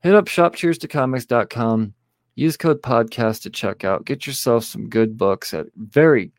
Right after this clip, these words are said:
competitively priced prices. <laughs>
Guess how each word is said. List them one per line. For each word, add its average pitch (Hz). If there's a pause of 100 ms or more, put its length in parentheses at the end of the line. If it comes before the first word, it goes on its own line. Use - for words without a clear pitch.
(280)
competitively 101
priced - (760)
prices. 107 (460)
<laughs> -